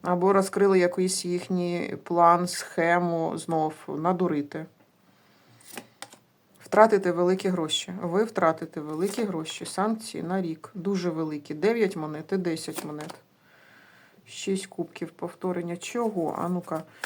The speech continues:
М, чого Трамп продовжив, е, санкції проти Р Ф на рік, хоча, ну, ось, е, від нього були такі заяви неоднозначні. Да. Хитрість, обман.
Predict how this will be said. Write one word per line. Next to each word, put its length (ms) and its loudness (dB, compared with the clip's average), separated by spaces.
М, 220 -6
чого 760 -4
Трамп 340 0
продовжив, 960 -6
е, 160 -8
санкції 640 -2
проти 420 -8
Р 120 -4
Ф 140 -2
на 120 -4
рік, 180 -6
хоча, 480 -4
ну, 200 -2
ось, 460 -6
е, 160 -8
від 240 -6
нього 180 2
були 240 -4
такі 260 -10
заяви 760 0
неоднозначні. 1080 -4
Да. 260 4
Хитрість, 520 2
обман. 360 4